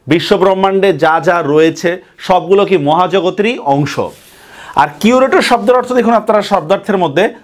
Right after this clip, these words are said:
তত্ত্বাবধায়ক বা জাদুঘরের তত্ত্বাবধায়ক বা পরিচালক, কিউরেটর। তো এই পরিচালক বা তত্ত্বাবধায়কের নামই কিন্তু কিউরেটর। যেমন ক্রিকেট খেলার কিন্তু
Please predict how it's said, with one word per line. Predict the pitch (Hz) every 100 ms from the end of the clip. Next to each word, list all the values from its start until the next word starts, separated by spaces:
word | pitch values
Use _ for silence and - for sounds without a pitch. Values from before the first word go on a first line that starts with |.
| _
তত্ত্বাবধায়ক | 202 202 - 170 180 170 156 220 -
বা | 151
জাদুঘরের | 151 165 170 190 190
তত্ত্বাবধায়ক | 190 202 202 208 180 170
বা | 165
পরিচালক, | - 196 202 202 123 104 -
কিউরেটর। | 208 180 127 98 - _ - - - -
তো |
এই | 233 220
পরিচালক | 226 220 247 277 285 269 247
বা | 262
তত্ত্বাবধায়কের | 262 240 226 - 247 233 233 240 262
নামই | 226 202 220
কিন্তু | 226
কিউরেটর। | 214 214 175 156 147
যেমন | 185 202 175
ক্রিকেট | - 202 233 -
খেলার | 226 226
কিন্তু | 233 220 180